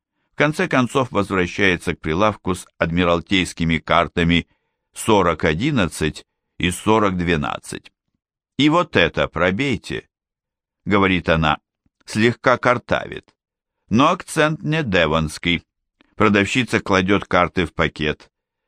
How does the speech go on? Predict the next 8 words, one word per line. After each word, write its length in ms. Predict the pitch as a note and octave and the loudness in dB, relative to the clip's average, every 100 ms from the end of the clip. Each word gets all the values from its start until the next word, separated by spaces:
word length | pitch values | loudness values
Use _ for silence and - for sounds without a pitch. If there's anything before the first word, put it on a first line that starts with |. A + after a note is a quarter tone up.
| _ _ _ | _ _ _
Север 540 | - D3 C#3+ C#3 C3 | -6 0 2 2 0
Северной 580 | - B2 A#2+ A#2 A#2 G#2+ | 0 2 2 2 2 2
Атлантики 840 | F#2 F#2 F2+ F2 G#2 - C#3 - _ _ _ _ _ | 2 2 2 0 -4 -4 -4 -4 _ _ _ _ _
и 60 | A2 | 2
юг 320 | A#2 C#3 C3+ | 4 2 0
Северной 540 | - A#2 A2 G#2+ G2 | 0 2 2 2 2
Атлантики 600 | F2+ F2+ F2 F2 - G2 G#2+ | 2 2 2 0 -2 -4 -4
соответственно. 880 | B2 B2 - E2+ - - C#2 D2+ | 0 -2 0 -4 -4 -8 -6 -8